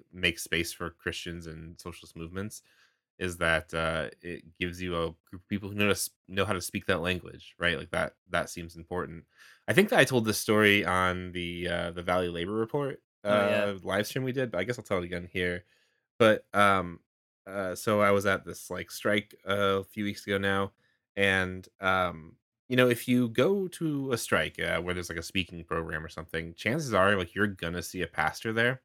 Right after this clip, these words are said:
Speaker 1: Like, it is more <laughs> likely than not. It, I, I mean, maybe, maybe you live in a place where that kind of thing is completely impossible or whatever, who knows? But, uh, in my experience, uh, in all of the different labor,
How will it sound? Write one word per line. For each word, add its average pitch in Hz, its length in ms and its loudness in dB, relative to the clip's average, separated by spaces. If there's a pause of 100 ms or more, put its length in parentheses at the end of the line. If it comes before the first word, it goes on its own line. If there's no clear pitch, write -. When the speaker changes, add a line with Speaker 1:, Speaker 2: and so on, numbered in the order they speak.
Speaker 1:
Like, 92 340 -2
it 104 240 2
is 92 540 -4
more 95 280 -6
<laughs> - 40 0
likely 95 240 0
than 82 140 -12
not. 76 260 -10
It, 85 220 -12 (220)
I, 90 120 -4
I 87 80 -10
mean, 104 180 2
maybe, 95 440 6 (580)
maybe 147 180 8
you 131 60 10
live 123 140 8
in 113 60 2
a 107 40 -2
place 110 280 6
where 101 80 -4
that 95 160 6
kind 95 120 2
of 87 80 -4
thing 92 200 2
is 85 280 -8
completely 87 800 -6
impossible 85 520 0
or 82 100 -2
whatever, 82 420 -2
who 98 80 -8
knows? 82 460 -4
But, 90 340 2
uh, 85 260 0
in 95 100 -4
my 123 140 4
experience, 92 640 -2 (160)
uh, 85 300 -4
in 85 100 -10
all 92 180 -2
of 90 80 -6
the 92 60 -8
different 82 340 -6
labor, 85 760 -8